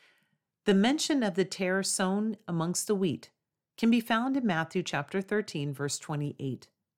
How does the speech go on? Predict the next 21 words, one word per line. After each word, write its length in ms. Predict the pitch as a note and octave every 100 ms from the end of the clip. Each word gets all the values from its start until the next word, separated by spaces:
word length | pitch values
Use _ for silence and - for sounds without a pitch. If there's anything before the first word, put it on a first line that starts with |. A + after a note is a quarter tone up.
| _ _ _ _ -
And 100 | F3+
what 100 | G3+
I 60 | G#3+
find 320 | A3 C#4+ C#4
interesting, 720 | C4+ C#4 F3 D#3 - C#3 D#3 - _ _ _ -
when 360 | E3+ E3+ E3+ -
asked 560 | G#3+ A3+ - - - _ _ _ _
who 180 | A3+ A#3
had 240 | G3 F3+ D3+
done 200 | G3+ A#3
such 320 | - D#3+ -
a 60 |
thing 380 | - C3+ A#2 C3 _ -
of 160 | D#3+ -
sowing 440 | - C4+ C4+ D3
the 80 | C3+
tares 420 | - C3+ C3 C3+
amongst 340 | C#3 C#3 -
the 80 | -
wheat, 340 | B2+ C#3+ F#3 - _ _ _ _ F3
God 340 | F3 F#3 A3+